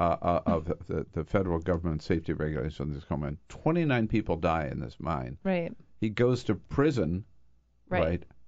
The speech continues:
Speaker 1: for a year, whatever. He's on probation.
Speaker 2: Yeah.
Speaker 1: Right? And now he's running for the Senate, and he could, he could win this primary today.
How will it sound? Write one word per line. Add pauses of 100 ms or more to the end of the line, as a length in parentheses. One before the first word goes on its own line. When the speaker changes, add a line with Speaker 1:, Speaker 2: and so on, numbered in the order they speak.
(240)
Speaker 1:
for (200)
a
year,
whatever.
He's
on
probation. (500)
Speaker 2:
Yeah. (180)
Speaker 1:
Right? (420)
And
now
he's
running
for
the
Senate,
and
he
could, (580)
he
could
win
this
primary
today.